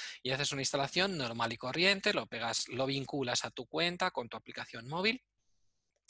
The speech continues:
y lo tienes instalado en casa y le puedes preguntar por el tiempo, por la bolsa o por cómo ha quedado el, tu equipo de fútbol favorito, que te lo va a decir. Una vez que tienes eso, a mayores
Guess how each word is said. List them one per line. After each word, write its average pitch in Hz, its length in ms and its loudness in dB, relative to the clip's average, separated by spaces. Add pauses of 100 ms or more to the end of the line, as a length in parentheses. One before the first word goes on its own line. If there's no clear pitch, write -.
(480)
y 139 160 6
lo 117 140 4
tienes 117 280 0
instalado 135 300 4
en 156 80 0
casa 196 400 8
y 156 40 8
le 117 120 2
puedes 123 160 -4
preguntar 120 340 -4
por 127 140 -2
el 127 100 0
tiempo, 160 380 2
por 120 180 -8
la 117 100 -4
bolsa 139 500 4
o 110 120 -6
por 110 640 -6
cómo 127 240 -4
ha 117 60 -2
quedado 117 380 0
el, 113 760 -2
tu 127 60 -2
equipo 131 240 -4
de 117 80 -2
fútbol 123 260 -6
favorito, 156 440 0
que 127 120 -4
te - 120 -8
lo 110 80 -6
va 98 80 -2
a - 20 -4
decir. - 320 -10
Una 123 180 -4
vez 120 140 -4
que 131 80 -6
tienes 131 260 -2
eso, 185 340 2
a 117 140 6
mayores 120 540 0